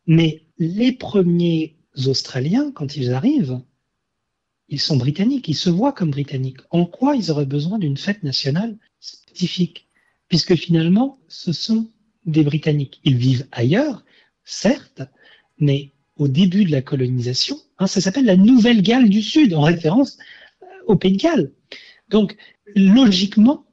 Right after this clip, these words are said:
euh, votre attachement à votre pays d'origine fait que, au début, vous n'avez pas besoin d'une fête nationale, puisque votre nation, ce n'est pas l'Australie, c'est la Grande-Bretagne, puisque vous êtes sujet de Sa Majesté le Roi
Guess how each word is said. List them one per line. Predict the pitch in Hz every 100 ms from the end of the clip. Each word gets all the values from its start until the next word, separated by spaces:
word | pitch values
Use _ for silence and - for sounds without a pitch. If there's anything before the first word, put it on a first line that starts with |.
| _ _ _ _ -
euh, | 156 147 156
votre | 160 135 160 - - -
attachement | 160 - 170 - 196 190
à | 165
votre | 135 135
pays | - 143
d'origine | 127 113 127 131 285 247 143 - - - _
fait | - - 185
que, | - 220 190 - _
au | 135
début, | 113 117 143 311 - _ _ _
vous | 156
n'avez | 160 180
pas | - 320
besoin | 208 160
d'une | 147 143
fête | - 143
nationale, | 139 - 139 135 147
puisque | 196 - 196
votre | 175 170 156
nation, | 143 135 156 139
ce | 135 123
n'est | 101
pas | 107
l'Australie, | 104 120 - 208 254 285 - _ _ _
c'est | - 180
la | 151
Grande-Bretagne, | 139 160 147 156 - 156 151
puisque | - 220 - - -
vous | 240 196 214
êtes | 214
sujet | - 240 226 330 330
de | 165
Sa | 156 -
Majesté | 147 147 147 139 - 160
le | 139
Roi | 123 143 147